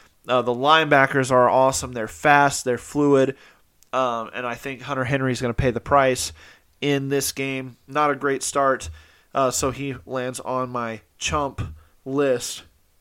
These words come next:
And then the second guy is Mike Gesicki against the New Orleans Saints. Okay, we're, we're back on that New Orleans Saints.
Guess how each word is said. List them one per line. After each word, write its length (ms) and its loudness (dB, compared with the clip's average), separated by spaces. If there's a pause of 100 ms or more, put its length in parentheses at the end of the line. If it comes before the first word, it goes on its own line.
(160)
And 140 -10
then 140 -10
the 80 -10
second 400 -2
guy 220 8
is 360 4 (540)
Mike 260 4
Gesicki 640 4
against 420 -4
the 100 -4
New 140 -2
Orleans 440 10
Saints. 400 4
Okay, 220 -2
we're, 240 4 (100)
we're 120 2
back 300 6
on 120 0
that 180 -2
New 80 -10
Orleans 340 -4
Saints. 480 -6